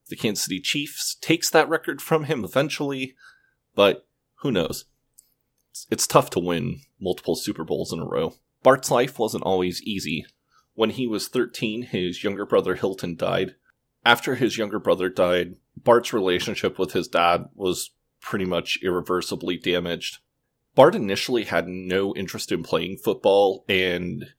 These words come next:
after a few days playing for his high school team, he decided to quit. His dad gave him the option of play football or work on the family farm, and Bart opted to choose football.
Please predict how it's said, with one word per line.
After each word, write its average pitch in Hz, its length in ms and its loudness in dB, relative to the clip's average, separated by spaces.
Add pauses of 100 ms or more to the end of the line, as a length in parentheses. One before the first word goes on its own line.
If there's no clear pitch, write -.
(400)
after 101 300 4
a 95 40 4
few 95 180 -6
days 92 200 0
playing 95 340 0
for 92 180 0
his 87 340 -2 (300)
high 107 120 6
school 95 240 0
team, 95 260 -4
he 95 120 -6
decided 87 440 -2
to - 60 -20
quit. - 460 -2 (720)
His 92 420 0
dad 92 380 4
gave 95 240 0
him 95 180 -4
the 87 140 -6
option 92 440 0
of 85 400 -2
play 90 260 0
football 120 680 2
or 92 420 2
work 95 260 -2
on 95 100 -2
the 87 80 -4
family 92 340 -2
farm, 98 500 -2
and 90 460 -4
Bart 95 340 4 (340)
opted 98 360 2
to - 100 -16
choose 92 340 -4
football. 113 600 0